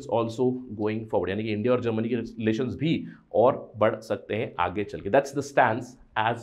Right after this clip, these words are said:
of now। जैसे कि आपने देखा, विजिट उतनी ज्यादा जरूरी नहीं थी, विजिट में ज्यादा कुछ बड़ी चीजें हुई नहीं, ट्रेड रिलेटेड बातें हुई, कुछ स्टेटमेंट्स आए न्यूक्लियर वेपन के बारे में, क्लाइमेट चेंज के बारे में, एटसेटरा, लेकिन सिंबॉलिकली बहुत जरूरी थी कि कहीं ना कहीं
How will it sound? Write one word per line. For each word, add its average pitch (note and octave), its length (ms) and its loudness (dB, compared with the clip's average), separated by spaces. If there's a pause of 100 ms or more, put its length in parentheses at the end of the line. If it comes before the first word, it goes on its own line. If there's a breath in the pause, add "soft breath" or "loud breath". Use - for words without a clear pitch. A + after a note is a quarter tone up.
(140)
of G2+ 120 2 (340)
now। G2+ 80 2 (160)
जैसे D#3 140 4
कि G3+ 60 6
आपने A3 200 2
देखा, F#3 520 6 (580 soft breath)
विजिट F#3 500 6
उतनी A3+ 340 0
ज्यादा A#3 220 6
जरूरी G3+ 300 4
नहीं B2+ 240 -2
थी, F#2 80 -4
विजिट C#3 280 2
में F3 120 0
ज्यादा D3 260 6
कुछ D#3 180 -2
बड़ी B2+ 240 2
चीजें C3+ 200 -2
हुई B2 180 0
नहीं, B2+ 100 -4
ट्रेड C#3+ 420 2
रिलेटेड C#3 240 2
बातें A#2+ 300 2
हुई, C3+ 320 -2 (300)
कुछ D#3+ 200 0 (240)
स्टेटमेंट्स C#3+ 540 0
आए B2+ 280 4 (100)
न्यूक्लियर B2 320 0
वेपन B2 280 2
के C3 100 0
बारे A#2 260 6
में, A#2 200 -4 (880)
क्लाइमेट B2+ 300 4
चेंज B2 220 0
के - 80 -8
बारे A2+ 180 4
में, A2+ 80 0
एटसेटरा, B2 240 -2
लेकिन A#3+ 280 4 (340 loud breath)
सिंबॉलिकली C#4 840 6
बहुत G3 360 2
जरूरी F3 320 2
थी E3+ 160 -4
कि D#3+ 100 -2
कहीं F3+ 360 2
ना C4+ 100 6
कहीं F#3+ 500 2